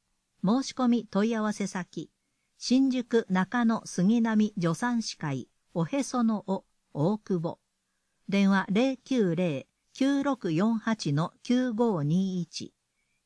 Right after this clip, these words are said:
Eメール、エスエヌエスアンダーバーエムダブリューアットマークオーエイチ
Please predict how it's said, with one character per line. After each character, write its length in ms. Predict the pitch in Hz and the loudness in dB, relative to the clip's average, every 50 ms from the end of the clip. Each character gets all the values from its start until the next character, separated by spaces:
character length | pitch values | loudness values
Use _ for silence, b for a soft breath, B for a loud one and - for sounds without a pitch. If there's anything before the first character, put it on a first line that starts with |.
| _ - | _ 0
E 240 | 208 214 240 247 | 2 4 4 4
メ 200 | 233 233 220 180 | 4 2 0 0
ー 40 | 147 | -2
ル、 160 | 139 117 - _ _ _ _ _ _ _ _ | -4 -8 -12 _ _ _ _ _ _ _ _
エ 120 | - 180 190 | 0 0 0
ス 240 | 190 - 294 285 277 | 2 0 -2 -4 -2
エ 120 | - 226 233 | 0 2 2
ヌ 160 | 226 214 214 - | 2 2 0 0
エ 100 | 208 202 | -2 -4
ス 240 | 202 - - 123 - _ _ _ _ - | -4 -4 -8 -12 -12 _ _ _ _ -4
ア 140 | - 175 208 | 0 2 2
ン 80 | 220 | 4
ダ 200 | 208 226 208 202 | 2 2 0 -2
ー 20 | 190 | -2
バ 320 | 190 190 180 143 139 - _ _ _ _ - | -4 -4 -4 -4 -6 -8 _ _ _ _ 0
ー 60 | 196 | 2
エ 60 | 185 208 | 4 4
ム 180 | 233 269 254 - | 4 4 2 -2
ダ 180 | 190 185 233 220 | -2 -2 0 0
ブ 120 | 190 175 | 0 -2
リ 100 | 147 131 | -2 -4
ュ 160 | 127 123 120 | -4 -4 -6
ー 40 | - _ _ _ _ _ - | -8 _ _ _ _ _ -6
ア 80 | - 185 | -4 -4
ッ 60 | - _ | -4 _
ト 120 | - 240 | -2 -2
マ 180 | 220 220 208 170 | 0 0 -2 -4
ー 20 | |
ク 240 | 147 - - 135 - _ _ _ _ _ _ _ - | -6 -8 -12 -14 -14 _ _ _ _ _ _ _ -4
オ 340 | - 202 233 269 269 262 262 | 0 2 2 4 2 0 -4
ー 40 | - - | -6 -2
エ 100 | 226 226 | -2 0
イ 120 | 247 220 | 0 -2
チ 160 | - - - | -4 -6 -8